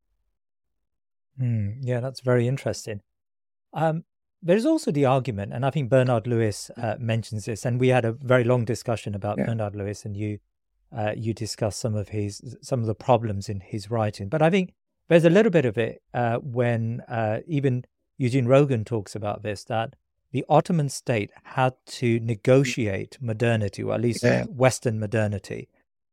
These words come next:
Speaker 1: And, um, uh, there was a lot of resistance within the Ottomans towards that modernity. And, uh, Sultan Abdulhamid
Speaker 2: Yeah.
Speaker 1: the second, uh, was, uh, also part of that, that
Speaker 2: Mm.
Speaker 1: debate. And, um,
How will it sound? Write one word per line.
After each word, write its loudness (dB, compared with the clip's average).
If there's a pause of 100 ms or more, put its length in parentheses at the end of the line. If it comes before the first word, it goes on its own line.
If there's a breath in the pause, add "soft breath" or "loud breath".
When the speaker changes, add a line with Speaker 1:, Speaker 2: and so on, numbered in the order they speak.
(140)
Speaker 1:
And, 2
um, -2 (460)
uh, 2
there 4
was 4
a 8
lot 8
of 2
resistance 2
within 0
the 0
Ottomans -4
towards 2
that -2
modernity. -6
And, -2 (480)
uh, -2
Sultan 4
Abdulhamid 2
Speaker 2:
Yeah. -2
Speaker 1:
the -2
second, -4 (120)
uh, -2
was, -2 (100)
uh, -6
also 2
part 2
of -4
that, -2
that -2
Speaker 2:
Mm. -6
Speaker 1:
debate. -4
And, -6
um, -2